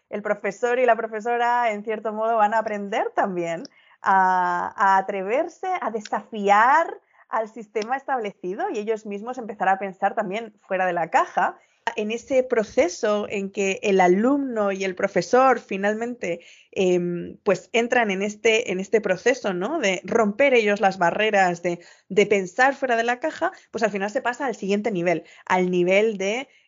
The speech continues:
que ya de una manera u otra, como tú decías, al final se rompe más fácilmente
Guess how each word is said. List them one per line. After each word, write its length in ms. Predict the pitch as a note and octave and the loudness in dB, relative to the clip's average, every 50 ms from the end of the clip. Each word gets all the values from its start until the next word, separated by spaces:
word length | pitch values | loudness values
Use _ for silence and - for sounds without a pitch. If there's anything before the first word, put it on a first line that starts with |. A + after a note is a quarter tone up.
| _ _ | _ _
que 160 | - A3 G#3 F#3 | -4 -4 -2 2
ya 320 | G#3+ G#3 G#3 A#3 - - - - _ _ _ - | 2 2 2 2 -2 -6 -12 -18 _ _ _ -10
de 160 | A3+ G#3 G#3 | -6 -4 -4
una 200 | G#3 G#3+ A3 G#3+ | -4 -4 -4 -4
manera 340 | G#3+ A3 A3 A3+ A3 A3+ A#3 | -2 -2 -2 0 0 0 0
u 80 | A3 | 0
otra, 340 | G#3+ G#3+ - C#4+ D4+ - - _ | -2 -2 -2 -4 -4 -4 -6 _
como 200 | - G#3 F#3+ F3+ | -10 -10 -10 -8
tú 100 | F#3 G#3+ | -8 -8
decías, 440 | G#3 F#3+ F#3+ - A#3+ A3+ F#3+ F#3+ - - | -8 -8 -8 -6 -2 -2 -2 -2 -2 -2
al 120 | G3 F#3 | -4 -4
final 260 | F#3 F#3+ F#3 G3 G#3+ | -4 -4 -4 -2 -2
se 120 | G#3+ - G#3+ | 0 0 0
rompe 360 | G#3 G#3 G#3+ G#3+ G#3+ G#3+ F#3+ | 0 0 -2 0 -2 -2 -2
más 240 | F3+ F#3+ A3 B3+ - | -2 -2 -4 -4 -4
fácilmente 720 | D4+ D4 C#4 D#4+ D#4 D4 A#3 F#3+ F3+ G3 - C4 D4+ | -6 -6 -4 -2 -4 -2 -2 -4 -4 -2 -2 -2 -2